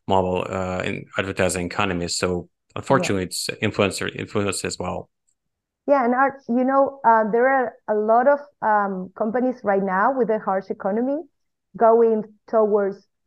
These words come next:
Speaker 2: C P A, um, type of payment to the influencers. So they're paying based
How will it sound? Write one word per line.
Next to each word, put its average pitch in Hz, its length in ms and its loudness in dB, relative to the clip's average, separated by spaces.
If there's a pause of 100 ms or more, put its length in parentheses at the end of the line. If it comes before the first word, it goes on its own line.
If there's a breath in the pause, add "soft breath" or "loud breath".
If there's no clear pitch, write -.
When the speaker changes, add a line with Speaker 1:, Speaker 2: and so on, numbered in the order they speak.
(160)
Speaker 2:
C 240 140 -2
P 226 240 0
A, 208 340 2 (120)
um, 190 440 0
type 208 200 0
of 214 180 -6
payment 254 400 0 (180)
to 226 120 -2
the 196 60 0
influencers. 202 600 -4 (460 soft breath)
So 208 220 6
they're 214 320 4
paying 247 560 0
based 220 400 -4